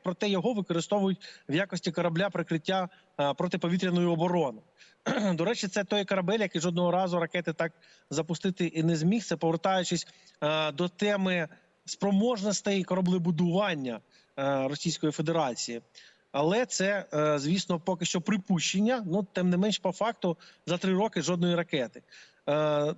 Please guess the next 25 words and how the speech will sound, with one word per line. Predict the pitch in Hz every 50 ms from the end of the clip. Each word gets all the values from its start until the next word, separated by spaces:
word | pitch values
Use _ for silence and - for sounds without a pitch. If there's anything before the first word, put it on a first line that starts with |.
| -
тобто, | - 220 233 - - - 220 220 208 -
<clears throat> | _ -
вони | - 214 208 196 180 165 175 208 277
були | 240 240 247 240 220
вимушені | 190 247 254 226 202 - - 175 156 156
передислокувати | 147 - 165 165 175 175 - 196 180 - 196 214 269 285 - 240 202 185 - - - - -
основні | - 175 175 - 214 226 220 226 226
свої | 202 - 196 190 196 196
активи | 185 - - 214 202 180 165
до | 156 175
військово-морської | 170 180 - - 190 180 165 170 160 - - 175 165
бази | 160 156 180 170 156 139 131 - - - - - _ -
Новоросійськ, | 151 180 196 202 208 214 190 - - 269 302 294 - -
в |
першу | - 226 254 240 - 185
чергу | 165 - 220 226 190 185
це | 170 -
носії | 160 165 156 - - 185 196
крилатих | - 151 156 160 156 151 160 143 - _ - - - _ _
ракет. | - 151 160 - - 139 120 110 - _ _ _
Тобто | - 180 160 - 180
там | 170 - 262 262 240
залишаються, | 196 190 185 175 - 214 208 202 185 170 - 180 165 151 139 - - - - _ _ -
е, | 139 143 147 143 143 143 143 143 143 143 143
досить, | 135 139 165 202 185 - 190 165 - -